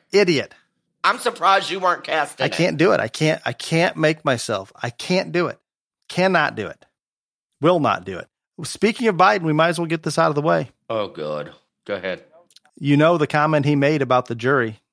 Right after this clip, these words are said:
Speaker 1: on the George Floyd case.
Speaker 2: Oh, shit. We already went over
Speaker 1: They
Speaker 2: this.
Speaker 1: better
Speaker 2: Yeah.
Speaker 1: come back with the right verdict.
Speaker 2: Uh-huh.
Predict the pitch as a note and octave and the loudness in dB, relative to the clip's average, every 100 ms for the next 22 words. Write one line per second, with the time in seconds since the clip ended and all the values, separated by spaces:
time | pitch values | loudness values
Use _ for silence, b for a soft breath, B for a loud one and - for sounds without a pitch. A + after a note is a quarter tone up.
0 | _ B2+ A#2 A2+ A#2+ A#2 - - B2 A#2+ | _ -10 -8 -4 -4 -4 -6 -6 -4 -4
1 | A2 G2+ - - - C3 B2 G#2+ - - | -10 -10 -12 -16 -8 -4 -4 -6 -8 -10
2 | - - - - G2 F#2 E2+ D#2 - C3 | -10 -12 -16 -18 -14 -12 -12 -16 -2 0
3 | C3+ D3 F3+ - D3 C#3 C#3+ - C3 B2+ | 2 2 2 2 2 2 2 -2 -6 -2
4 | A#2+ B2+ C3 - A#2 G2 F2+ _ _ _ | 0 0 0 -4 -2 -2 -4 _ _ _
5 | _ _ B2+ B2 C3 C#3 | _ _ -10 -10 -10 -10